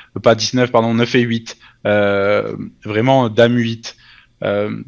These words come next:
ce genre de main. Donc je pense que, bah, il a, il a moins de top pairs, mais, mais on a vraiment un bet qui est plus polarisé et on peut bet aux alentours de, de huit blindes, huit blindes et demi, ça sera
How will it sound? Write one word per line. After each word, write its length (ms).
ce 120
genre 200
de 80
main. 240
Donc 180
je 60
pense 180
que, 220
bah, 220
il 120
a, 160
il 120
a 40
moins 180
de 40
top 180
pairs, 200
mais, 220
mais 280
on 140
a 60
vraiment 300
un 60
bet 220
qui 120
est 40
plus 240
polarisé 760
et 60
on 140
peut 140
bet 260
aux 180
alentours 380
de, 300
de 120
huit 240
blindes, 240
huit 140
blindes 180
et 60
demi, 180
ça 140
sera 480